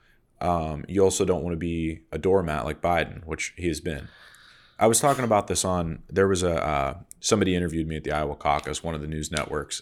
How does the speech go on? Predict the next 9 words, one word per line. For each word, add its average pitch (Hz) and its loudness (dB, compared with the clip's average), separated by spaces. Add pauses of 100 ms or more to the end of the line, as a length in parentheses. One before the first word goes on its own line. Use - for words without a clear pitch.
and 80 -6
they 80 0
were 80 -2
asking 78 -4
about 67 -8
that. - -8 (480)
Um, 53 -6 (220)
you 87 -4
know, 69 -6